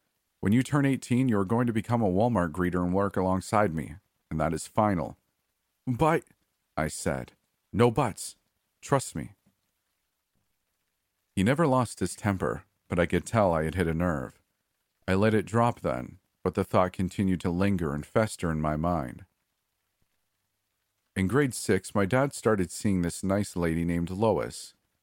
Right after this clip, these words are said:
She always came by on Friday nights, just before the weekly staff meetings. Without fail, she greeted me with a bag of assorted candies. She guessed correctly that sugar was a golden ticket to secure my approval. Then one day she stopped coming by.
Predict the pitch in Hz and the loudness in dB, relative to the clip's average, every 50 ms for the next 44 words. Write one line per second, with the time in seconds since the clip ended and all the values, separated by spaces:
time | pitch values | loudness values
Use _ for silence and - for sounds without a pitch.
0 | _ _ _ _ - - 127 139 147 151 151 135 113 - - 127 120 107 92 117 | _ _ _ _ -2 0 2 2 4 4 2 0 0 -2 -4 -2 -2 0 2 2
1 | 117 120 117 95 82 78 73 - - 87 80 80 80 80 76 71 71 78 90 - | 4 4 4 4 2 0 -2 0 0 2 2 2 0 0 0 -2 -2 -4 -6 -8
2 | - - - _ _ _ - 101 - - - 92 - - 95 87 82 85 82 87 | -12 -20 -20 _ _ _ -4 -4 -4 -2 -6 -8 -2 0 0 2 2 2 0 0
3 | 87 - - 95 87 - - - 110 104 104 - - 85 78 69 67 73 69 65 | -2 -2 -2 -4 -4 -4 -2 2 2 2 2 0 -4 -6 -6 -6 -6 -8 -10 -12
4 | - - - _ _ _ _ _ _ _ _ _ _ _ _ _ _ 98 95 110 | -14 -18 -20 _ _ _ _ _ _ _ _ _ _ _ _ _ _ 2 4 4
5 | 107 104 - - - 95 87 90 104 - - 107 92 80 95 98 95 98 98 87 | 4 4 2 0 2 4 4 4 2 2 -2 -2 -2 0 0 0 2 2 0 0
6 | 95 95 98 107 110 - 98 80 - 90 85 85 87 82 98 85 98 - - - | 2 2 2 2 0 -2 -4 -2 2 2 2 2 2 0 -2 -4 -4 -6 -2 -2
7 | 98 92 95 87 - - 123 120 113 95 73 65 55 58 - - - _ _ _ | 0 0 0 -4 -2 -4 -2 -2 -2 -2 -4 -6 -8 -10 -14 -16 -18 _ _ _
8 | _ _ _ _ _ _ _ _ - - 104 90 - 92 82 - - - - 90 | _ _ _ _ _ _ _ _ -6 -6 -4 0 0 -2 -2 -2 -6 -4 0 2
9 | 85 85 82 - - 76 71 73 78 76 71 - - - 104 92 92 87 90 90 | 2 2 2 0 -8 -8 -8 -6 -6 -6 -8 -4 -2 0 0 2 2 2 0 0
10 | - 90 80 76 - 98 107 98 95 82 - - - 113 107 - 78 71 - - | 0 -2 -4 -2 0 0 0 0 -2 -4 -4 -4 -4 -4 -4 -2 -6 -8 -8 -10
11 | 78 - - 76 - - 104 101 90 82 76 76 71 67 - - 98 101 101 82 | -10 -10 -10 -14 -6 -2 0 0 2 2 0 0 -2 -4 -4 -4 -2 -2 -2 -4
12 | 58 50 - - _ _ _ _ _ _ _ _ _ _ _ _ _ _ _ _ | -6 -10 -12 -16 _ _ _ _ _ _ _ _ _ _ _ _ _ _ _ _
13 | _ _ _ _ _ 117 117 120 135 160 156 120 98 90 92 - - 104 92 - | _ _ _ _ _ 2 2 4 4 2 2 2 2 2 2 0 0 -4 -4 -4
14 | - - 113 113 107 - - - 113 107 98 90 85 98 104 101 76 57 52 52 | -2 0 0 0 0 -2 -4 -2 0 0 0 2 2 2 2 2 0 -2 -6 -10
15 | 76 | -14